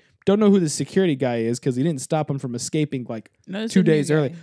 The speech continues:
Speaker 1: It's a new guy. He was hired early.
Speaker 2: Yeah,
Speaker 1: He was
Speaker 2: yeah.
Speaker 1: hired after the fact.
Speaker 2: Right, right, right.
Speaker 1: After everyone
Speaker 2: He,
Speaker 1: died.
Speaker 2: he passed the background check. Now he's, he's
Speaker 1: Now he's
Speaker 2: starting.
Speaker 1: hired. Gotcha.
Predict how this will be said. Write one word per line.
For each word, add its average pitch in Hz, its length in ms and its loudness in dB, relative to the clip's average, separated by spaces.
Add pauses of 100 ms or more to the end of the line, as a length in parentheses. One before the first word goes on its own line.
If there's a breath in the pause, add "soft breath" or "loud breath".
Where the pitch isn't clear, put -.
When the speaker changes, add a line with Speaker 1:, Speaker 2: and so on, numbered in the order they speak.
Speaker 1:
It's 160 160 -2
a 170 60 -2
new 180 180 4
guy. 123 220 0
He 131 80 0
was 123 100 0
hired 139 300 0
early. 127 160 0
Speaker 2:
Yeah, 107 100 -6
Speaker 1:
He 160 100 2
was 156 120 2
Speaker 2:
yeah. 170 60 -4
Speaker 1:
hired 156 280 0
after 143 400 0
the 139 100 0
fact. 170 400 -2
Speaker 2:
Right, 175 140 -6
right, 156 40 -12
right. 156 220 -12
Speaker 1:
After 156 380 2
everyone 127 360 2
Speaker 2:
He, 127 40 -6
Speaker 1:
died. 131 200 2 (100)
Speaker 2:
he - 80 -4
passed 247 340 -8
the 214 80 -14
background 190 440 -8
check. 151 220 -10
Now 170 220 -10
he's, 175 460 -14
he's 156 80 -4
Speaker 1:
Now 151 180 4
he's 139 100 0
Speaker 2:
starting. 127 240 -2
Speaker 1:
hired. 107 200 -12
Gotcha. 113 360 -16